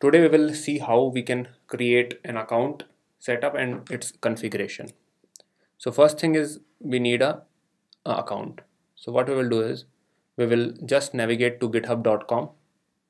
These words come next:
and then we will choose a username that isn't already taken. So we will try Ram Bhakt. Now Git is trying to check whether it is available. It is available.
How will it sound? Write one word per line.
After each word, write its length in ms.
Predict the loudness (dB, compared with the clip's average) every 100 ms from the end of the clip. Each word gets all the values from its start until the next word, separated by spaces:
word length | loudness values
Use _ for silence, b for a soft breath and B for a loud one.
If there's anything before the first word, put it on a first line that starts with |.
| _ _ _ _ _ _ _ _
and 200 | -6 0
then 140 | 2
we 100 | 2
will 140 | 0 -2
choose 300 | -4 -4 0
a 80 | 0
username 580 | 0 2 2 0 -2
that 200 | -2 0
isn't 280 | 0 -2 -4
already 460 | 0 0 2 -2 -2
taken. 360 | -2 -2 -4 -8 _ -20 _ _
So 220 | -10 -4
we 100 | 0
will 160 | 0 -2
try 480 | 0 0 2 0 -6 -18 -20 _ _ -14 -14 -12 -12 -10 -12 -2
Ram 180 | -2 2
Bhakt. 320 | 0 0 -6 -20 _ _ -20 _ _ _ _ _ _ _ _ _ _ _ _ _ _ _
Now 220 | 2 4 4
Git 240 | 2 0
is 120 | -2
trying 260 | -2 -4 -4
to 60 | -2
check 280 | 0 -2 -4 _ -8
whether 280 | -2 0
it 80 | 0
is 80 | -2
available. 320 | -2 -2 -6
It 100 | -8
is 80 | -4
available. 480 | -2 -2 -2 -4